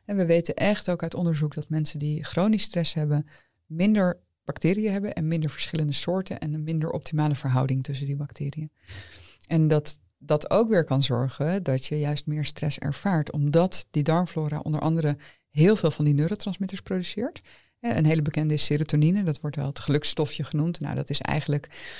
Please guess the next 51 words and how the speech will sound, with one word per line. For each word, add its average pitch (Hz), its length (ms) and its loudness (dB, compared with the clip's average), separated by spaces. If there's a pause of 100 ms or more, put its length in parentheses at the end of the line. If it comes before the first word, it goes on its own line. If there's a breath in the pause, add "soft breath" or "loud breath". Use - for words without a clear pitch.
(280 loud breath)
een 151 140 -4
stof - 280 2
die 156 120 0
ervoor 147 280 0
zorgt 143 240 0
dat 139 160 -2
je 139 220 0 (220)
tevreden 156 580 4
bent 139 280 4
met 139 180 2
dat 139 200 4
wat 135 200 4
je - 80 0
op 143 80 -2
dit 139 140 0
moment 131 320 2
hebt. 131 340 0 (300 loud breath)
En 214 80 -6
dat 175 140 2
je - 80 0
echt 180 300 0
in, 151 320 4
in 185 180 4
dat 147 160 4
ervaringsmoment 170 880 2
kunt 160 180 0
zitten - 240 0
en 147 200 4
niet 185 300 6 (320 loud breath)
zoals 135 240 2
dopamine, 147 560 4
dat 139 220 -2
je 123 300 -2 (100)
go, 135 200 4
go, 143 200 2
go, 139 180 4
ik 147 120 0
moet 151 140 4
iets 139 160 2
anders, 160 360 0
het 143 120 0
moet 139 140 0
nu 135 240 2
beter, 139 360 2
het 143 100 -2
moet, 147 220 2
eh, 156 120 0
meer, 156 400 4
het 147 100 -4
moet 151 160 0
sneller. 202 440 0